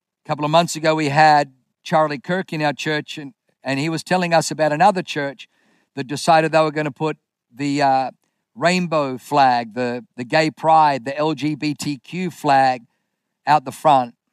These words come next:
They were gonna fly that flag. And he said that the God spoke to him, and he said the reason they do that is the same as when the children of Israel put the blood of the lamb on their doorposts so that the destroyer would pass over.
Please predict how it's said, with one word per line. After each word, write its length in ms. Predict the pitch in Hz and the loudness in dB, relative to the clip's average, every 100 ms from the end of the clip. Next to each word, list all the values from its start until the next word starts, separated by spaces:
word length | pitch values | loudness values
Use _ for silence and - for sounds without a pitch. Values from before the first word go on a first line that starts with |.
| _ - | _ -6
They 60 | |
were 100 | 139 | -4
gonna 180 | 135 139 | -4 -6
fly 300 | - 151 143 | -4 0 0
that 240 | 135 139 - | 2 -2 -2
flag. 480 | 143 135 131 131 _ _ _ _ _ _ _ | -2 0 -2 -8 _ _ _ _ _ _ _
And 60 | 139 | -8
he 60 | |
said 260 | 139 175 160 | -4 -2 -2
that 140 | 160 - _ _ | -2 -6 _ _
the 120 | 135 | -12
God 320 | 127 165 160 - | 0 2 2 0
spoke 380 | - 202 214 | -6 -4 -4
to 140 | - 143 | -4 -2
him, 220 | 147 143 | -2 -2
and 80 | 143 | -4
he 40 | |
said 200 | - 147 | -6 -6
the 100 | 156 | -4
reason 320 | 175 208 170 | -2 -2 0
they 140 | 170 160 | 0 0
do 260 | 135 214 175 | 0 -2 2
that 260 | 160 151 | 4 2
is 140 | 151 139 | 0 -6
the 100 | 143 | -4
same 400 | - 202 190 165 | 0 2 2 -2
as 120 | 131 | -2
when 380 | 160 156 147 - _ _ _ _ | 0 0 -2 -14 _ _ _ _
the 80 | 143 | -12
children 280 | - 190 170 | -4 -4 -2
of 40 | |
Israel 320 | 196 175 165 | -2 2 0
put 260 | - 175 - | 0 -4 -6
the 80 | 143 | -8
blood 440 | 117 160 180 170 | -2 2 4 4
of 120 | 147 | 0
the 100 | 123 | 0
lamb 680 | 143 170 185 160 151 139 131 _ _ _ _ - | 2 4 2 2 0 -4 -16 _ _ _ _ -4
on 200 | 151 151 | -2 0
their 120 | 151 | -2
doorposts 920 | 110 175 185 - 135 123 - - - _ _ - | 0 -2 -2 -4 -6 -8 -14 -14 -14 _ _ -14
so 160 | 160 | -10
that 220 | 151 151 | -8 -8
the 100 | 147 | -8
destroyer 640 | 135 147 - - 196 180 156 | -8 -8 -6 -2 0 2 0
would 220 | 143 - | -4 -4
pass 380 | 160 151 139 - | 2 2 2 -2
over. 480 | 156 165 127 127 | -4 -4 -8 -14